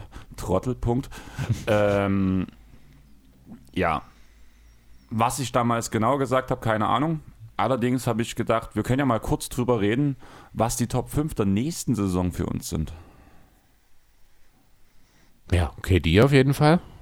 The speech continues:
Speaker 1: Auch mit Verletzungsanfälligkeit könnte wahrscheinlich die Saison nicht die ganze Zeit spielen. Also ein bisschen tue ich K D rausrechnen, weil ich denke, dass er schon geschont wird für die Playoffs.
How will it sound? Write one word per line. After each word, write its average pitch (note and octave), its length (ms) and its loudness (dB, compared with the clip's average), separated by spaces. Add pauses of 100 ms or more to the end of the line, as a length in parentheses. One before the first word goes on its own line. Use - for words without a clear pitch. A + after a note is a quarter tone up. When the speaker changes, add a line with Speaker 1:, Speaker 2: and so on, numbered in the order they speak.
(840)
Speaker 1:
Auch F#2 220 -2
mit G#2+ 160 -2
Verletzungsanfälligkeit C3+ 1500 -2
könnte A2 300 -2
wahrscheinlich G#2 340 -2
die G#2+ 140 -2
Saison G2 320 -2
nicht A2 180 -4
die G#2 60 0
ganze G#2 240 -2
Zeit G2+ 160 -2
spielen. A#2+ 260 -2
Also G2+ 160 0
ein G2 80 0
bisschen A#2+ 560 -2
tue A#2 200 0
ich A2+ 100 -6
K A#2 120 0
D A2 180 0
rausrechnen, C3 680 0
weil G#2+ 140 2
ich A2+ 120 -4
denke, A#2+ 240 0
dass A2+ 180 -2
er A2 260 0
schon A#2 200 -2
geschont C#3 360 -2
wird G2 140 -2
für F#2+ 120 -4
die E2+ 80 -2
Playoffs. E2+ 420 -4